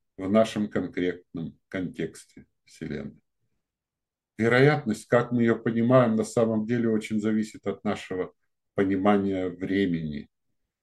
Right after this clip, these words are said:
Вероятность — это мера того, как мы ожидаем, что события произойдут в будущем, исходя из нашего опыта прошлого и нашего понимания настоящего. Если времени не существует,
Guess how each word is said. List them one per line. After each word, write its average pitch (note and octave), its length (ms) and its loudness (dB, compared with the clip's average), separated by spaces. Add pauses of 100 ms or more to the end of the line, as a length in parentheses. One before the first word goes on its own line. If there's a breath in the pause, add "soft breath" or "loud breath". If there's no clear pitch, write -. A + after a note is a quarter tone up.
(300)
Вероятность — A#2+ 680 4
это - 160 -2
мера A2+ 320 4
того, A2+ 380 2
как - 240 -2
мы A2 160 0
ожидаем, G#2+ 560 6
что - 200 -10
события G#2 540 0
произойдут F#2 640 -6
в F2+ 80 -16
будущем, F2+ 520 -12 (560)
исходя G2 460 2
из F2+ 160 0
нашего F#2+ 440 -2
опыта G2 440 0
прошлого G2+ 720 -4 (380)
и F#2+ 80 -4
нашего F#2+ 480 0
понимания F2 680 -2
настоящего. E2 840 -6 (560)
Если B2+ 560 2 (120)
времени G#2 520 2
не F#2+ 160 -4
существует, - 840 -6